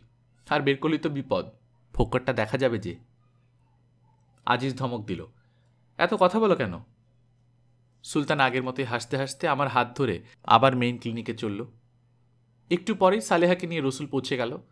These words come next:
আমাকে দেখে সালেহা কান্নায় ভেঙে পড়ল। "বড় আপা গো, আমাদের সব গেছে, ফকির হয়ে গেছি, মরে গেছি একেবারে।" সুলতানা হৈ হৈ করে উঠল।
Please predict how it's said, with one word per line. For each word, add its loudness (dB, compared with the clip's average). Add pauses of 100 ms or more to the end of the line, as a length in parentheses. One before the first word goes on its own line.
(480)
আমাকে 0
দেখে -2 (360)
সালেহা -2
কান্নায় -4
ভেঙে -8
পড়ল। -12 (680)
"বড় 4
আপা -2
গো, -4
আমাদের -4
সব -4
গেছে, -4 (380)
ফকির 0
হয়ে 2
গেছি, -6 (340)
মরে 2
গেছি 0
একেবারে।" -4 (1080)
সুলতানা -2
হৈ 0
হৈ -2
করে -2
উঠল। -8